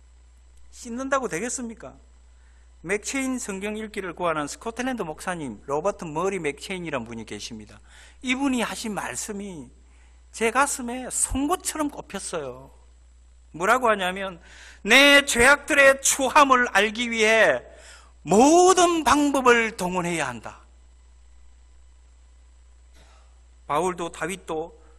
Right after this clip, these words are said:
다 이렇게 살았습니다. 평생 내 죄를 씻기 원했어요. "죄 씻었으니 감사합니다. 할렐루야." 이러고 산 게 아니에요. 얼마나 많은 죄들이 있었는지, 뭐,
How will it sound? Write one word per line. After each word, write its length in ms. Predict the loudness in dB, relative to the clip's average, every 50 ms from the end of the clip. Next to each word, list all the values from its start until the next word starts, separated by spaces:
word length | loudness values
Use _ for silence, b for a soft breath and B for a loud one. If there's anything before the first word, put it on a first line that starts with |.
| -20 -20 -20 -16
다 180 | -14 -14 -10 -10
이렇게 280 | -8 -8 -8 -8 -8 -8
살았습니다. 600 | -8 -6 -6 -8 -8 -10 -14 -16 -16 -16 -16 -18 b b b b b b
평생 680 | -4 -4 -2 -2 -2 -2 0 2 2 2 2 0 -4 -6 B B B B B B
내 260 | 4 6 6 6 6
죄를 420 | 4 2 2 2 2 4 4 4 4
씻기 380 | 2 0 -2 -4 -8 -8 -6
원했어요. 720 | -6 -4 -4 -6 -6 -8 -8 -10 -10 -10 -12 -14 -18 -20 -20 -20 _ _ _ _ _ _ _ _ _ _ -20 _ _ _ _ _ _ _ _ _ _ _ _ _ _ -8
"죄 460 | 0 4 8 10 10 12 12 12 10
씻었으니 680 | 8 4 0 0 0 0 2 2 2 2 4 4 2 2 B B B B B 0
감사합니다. 920 | 2 2 2 2 0 0 0 2 6 6 6 6 6 2 2 4 6 6
할렐루야." 600 | 8 6 6 6 6 4 4 4 2 6 6 6 6
이러고 240 | 6 2 -2 -4
산 220 | -4 -4 -4 -2 0
게 60 | 2
아니에요. 640 | 2 2 0 -2 -4 -6 -8 -8 -8 -10 -12 -16 -20 -20 -20 _ _ _ _ -20 -20 -20 -20 -20 -20 -20 _ -20 -20 -20 -20 -20 _ -20 -20 -20 _ _ _ _ _ _ _ _ _ _ -20 _ _ _ _ _ _ _ _ _ _ _ _ _ _ _ _ _ _ _ -10
얼마나 460 | -8 -6 -6 -4 -4 -4 -2 -2 0
많은 320 | 0 0 0 0 -2 -4
죄들이 380 | -2 -2 -2 -2 -2 -4 -4 -6
있었는지, 480 | -4 -4 -4 -4 -4 -6 -10 -12 -14 -14
뭐, 80 | -16